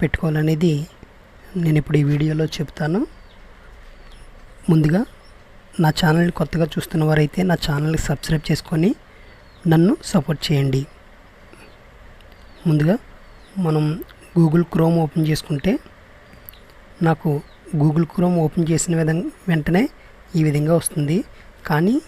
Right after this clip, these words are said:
ఇక్కడ, ఇక్కడ Google అనే పేరు తీసేసి నా పేరు పెట్టుకుంటాను. అందుకోసం ఏ వెబ్సైట్లోకి వెళ్ళాలా, ఎలా చేయాలనేది ఇప్పుడు మనం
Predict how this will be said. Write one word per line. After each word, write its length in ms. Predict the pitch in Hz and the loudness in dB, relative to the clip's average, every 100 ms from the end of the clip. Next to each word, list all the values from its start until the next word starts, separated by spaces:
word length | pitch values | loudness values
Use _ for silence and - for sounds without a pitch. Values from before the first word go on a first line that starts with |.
| - 190 | -6 -4
ఇక్కడ, 160 | - 170 165 | 0 2 2
ఇక్కడ 160 | 170 151 139 | 0 -2 0
Google 280 | 160 160 180 | 0 2 2
అనే 120 | 180 175 | 0 0
పేరు 200 | - 165 156 | 0 0 0
తీసేసి 420 | 160 - 151 - 277 - - - - - 170 | -2 -2 -4 0 -2 -2 -20 -20 -20 -2 2
నా 60 | 160 175 | 2 4
పేరు 180 | 165 175 | 2 2
పెట్టుకుంటాను. 540 | 165 - 156 151 147 247 - - - - - - | -2 -2 -4 -2 -2 -2 -6 -18 -20 -20 -12 0
అందుకోసం 440 | 170 156 170 156 233 311 - - - - 160 | 2 4 0 0 -2 -4 -10 -20 -20 0 4
ఏ 20 | 170 | 4
వెబ్సైట్లోకి 600 | 196 165 151 190 160 175 165 | 4 0 -2 -4 -2 -2 -2
వెళ్ళాలా, 280 | 160 160 175 160 | -2 -2 -2 -2
ఎలా 120 | 156 - | -2 -4
చేయాలనేది 520 | 165 156 156 156 185 370 - | -4 -2 0 0 0 -2 -6
ఇప్పుడు 180 | - 185 | -4 -2
మనం 120 | 165 | -2